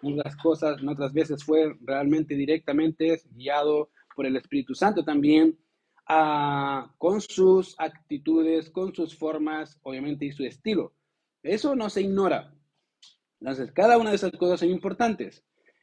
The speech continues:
Y hoy nos toca hablar sobre un tema importante que es la iluminación, ¿ya? Entonces, es necesario entender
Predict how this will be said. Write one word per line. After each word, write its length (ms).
Y 80
hoy 80
nos 160
toca 220
hablar 400
sobre 280
un 80
tema 200
importante 680
que 200
es 100
la 260
iluminación, 840
¿ya? 400
Entonces, 460
es 300
necesario 640
entender 640